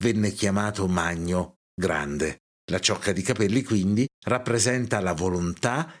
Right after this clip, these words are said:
di associare la propria immagine a quella del famoso condottiero macedone, sottolineando in tal modo l'eccellenza militare di Pompeo. Per questo motivo, lo stesso particolare ricorre nell'iconografia delle monete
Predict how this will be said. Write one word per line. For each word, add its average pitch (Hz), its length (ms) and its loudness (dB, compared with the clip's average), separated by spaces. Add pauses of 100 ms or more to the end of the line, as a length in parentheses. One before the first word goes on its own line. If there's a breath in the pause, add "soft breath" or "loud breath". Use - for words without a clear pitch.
di 120 140 2
associare 131 600 2
la 117 120 0
propria 117 300 0
immagine 117 540 0
a - 80 -6
quella 104 280 2
del 92 180 0
famoso 101 560 0
condottiero 101 720 2
macedone, 95 680 2 (140)
sottolineando 101 840 2
in 87 140 0
tal 98 200 0
modo 143 420 0 (220)
l'eccellenza 92 840 0
militare 92 580 0
di 87 140 -2
Pompeo. 82 640 -4 (440)
Per 98 220 -2
questo 117 340 0
motivo, 139 560 2 (240)
lo 113 120 2
stesso 151 440 2
particolare 123 840 0
ricorre 123 560 0
nell'iconografia 127 1040 0
delle 117 240 2
monete 110 560 0